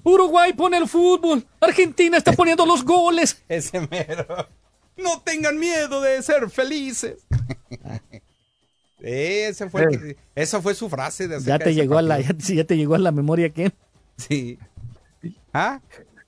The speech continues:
Speaker 3: Eh, en fin, bueno, pues,
Speaker 1: Eh,
Speaker 3: eh,
Speaker 2: Empieza
Speaker 3: yo,
Speaker 2: con J y termina con Ramos.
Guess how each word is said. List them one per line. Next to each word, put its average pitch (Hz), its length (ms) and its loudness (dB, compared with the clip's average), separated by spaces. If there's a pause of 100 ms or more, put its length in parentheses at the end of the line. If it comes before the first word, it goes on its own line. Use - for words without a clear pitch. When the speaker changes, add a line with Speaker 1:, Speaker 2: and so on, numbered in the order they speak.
(220)
Speaker 3:
Eh, 143 240 0
en 156 340 0
fin, 143 320 0
bueno, 185 340 8
pues, 165 320 -2
Speaker 1:
Eh, 160 100 6
Speaker 3:
eh, 135 400 -4
Speaker 2:
Empieza 208 500 0
Speaker 3:
yo, 196 140 6
Speaker 2:
con 180 120 0
J 247 480 2
y 233 60 -4
termina 185 540 -2
con 165 220 -4
Ramos. 175 500 -4